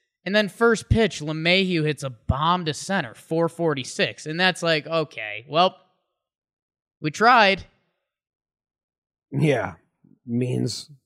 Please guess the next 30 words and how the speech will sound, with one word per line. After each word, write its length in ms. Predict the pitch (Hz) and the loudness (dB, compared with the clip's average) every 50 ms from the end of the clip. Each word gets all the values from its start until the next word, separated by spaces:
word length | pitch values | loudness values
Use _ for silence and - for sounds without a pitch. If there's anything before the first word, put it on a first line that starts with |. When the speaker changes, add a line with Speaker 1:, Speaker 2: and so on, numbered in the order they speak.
| _ _ _ _ _ _ _ | _ _ _ _ _ _ _
Speaker 2:
Means 320 | 139 156 180 202 185 160 | 8 8 10 8 8 6
didn't 480 | 165 185 175 170 160 143 127 113 117 113 | 8 8 10 10 8 6 4 0 -2 2
do 140 | 131 131 | 2 2
good 260 | 117 101 117 135 202 233 | 2 4 4 4 4 4
again. 340 | 185 92 - - - - _ _ _ _ | 0 -4 -8 -14 -18 -20 _ _ _ _
Three 200 | - 117 131 143 | -2 0 0 0
point 300 | 139 - 151 135 120 104 | 2 2 2 2 2 2
two. 100 | - 143 | 2 0
It's 80 | 156 151 | 2 2
like 80 | 165 147 | 2 2
the 40 | |
Speaker 1:
No. 80 | 143 127 | 2 2
Speaker 2:
same 260 | 107 151 147 151 147 | 2 4 4 4 6
line. 380 | 135 131 160 208 160 87 - - _ _ _ _ | 4 4 4 2 0 -2 -6 -12 _ _ _ _
It's 100 | _ - | _ 0
worse. 480 | 117 123 180 226 226 - - - - - _ | 8 10 10 10 10 8 2 -8 -12 -10 _
Three 160 | - 143 160 | 0 0 2
point 300 | 156 170 160 151 139 131 | 2 2 0 0 0 0
two, 160 | 147 160 156 | 0 0 0
eight 180 | 143 127 143 139 | 2 0 -2 0
hits, 340 | 139 147 151 147 - - _ _ _ _ _ _ | -2 -4 -4 -6 -12 -20 _ _ _ _ _ _
six 240 | - 156 139 - | -12 -12 -8 -6
earned 100 | 156 139 | -4 0
runs. 220 | 147 190 196 147 - | 2 2 0 0 -2
Changeup 460 | - - 143 147 160 151 156 165 151 | -2 0 2 4 4 6 4 4 4
wasn't 340 | 147 147 156 143 139 131 92 | 4 4 4 4 2 -2 -6
changing. 560 | - - 139 139 160 185 208 208 254 269 269 254 _ _ _ _ _ _ _ _ _ _ _ _ _ _ _ _ _ _ _ _ _ _ _ _ _ _ _ _ _ _ _ _ _ _ _ _ _ _ _ | -2 -2 0 2 2 2 2 2 2 2 0 -2 _ _ _ _ _ _ _ _ _ _ _ _ _ _ _ _ _ _ _ _ _ _ _ _ _ _ _ _ _ _ _ _ _ _ _ _ _ _ _
Speaker 1:
I 100 | - 220 | 2 2
mean, 200 | 233 254 262 254 | 4 4 4 4
it's, 420 | 254 247 - - - - - - | 4 2 0 -6 -14 -14 -16 -20